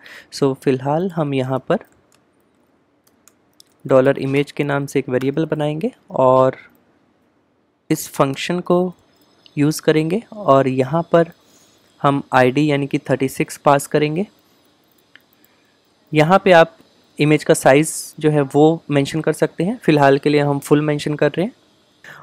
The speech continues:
और अगर हम देखें तो ये इमेज जो है डिस्प्ले हो रही है यहाँ पर आईएमजी टैग के अंदर मीटिंग डॉट जेपीजी के नाम से,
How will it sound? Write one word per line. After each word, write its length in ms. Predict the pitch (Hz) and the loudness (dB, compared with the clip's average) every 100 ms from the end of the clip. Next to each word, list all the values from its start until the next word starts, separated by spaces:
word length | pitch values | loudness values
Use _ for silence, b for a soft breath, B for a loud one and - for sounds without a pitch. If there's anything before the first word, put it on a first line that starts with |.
| - | 4
और 300 | 139 147 143 | 6 6 6
अगर 280 | - 170 196 | 4 6 4
हम 200 | 208 185 | 2 2
देखें 400 | 143 139 - 190 | 0 0 -2 -4
तो 180 | 185 190 | 0 2
ये 100 | 180 - | 2 0
इमेज 340 | 151 147 165 160 | 0 0 0 -2
जो 100 | 180 | -2
है 160 | 175 180 | 0 0
डिस्प्ले 340 | 147 - 170 | -2 -2 0
हो 140 | 160 | 2
रही 180 | 143 143 | 2 2
है 80 | 147 | 2
यहाँ 360 | 151 143 127 147 - | 2 -2 -2 -2 0
पर 140 | 160 - | -2 2
आईएमजी 400 | 139 135 135 151 | 2 2 0 -4
टैग 220 | - 131 - | 0 -2 0
के 80 | 143 | -2
अंदर 300 | 131 135 202 - | 0 -2 -6 -4
मीटिंग 380 | 139 139 139 135 | -2 0 -2 0
डॉट 260 | 135 127 | -2 0
जेपीजी 380 | - 123 170 - | -4 -2 -4 -4
के 140 | - | -4
नाम 240 | 170 160 156 | -2 -2 -4
से, 160 | - | -8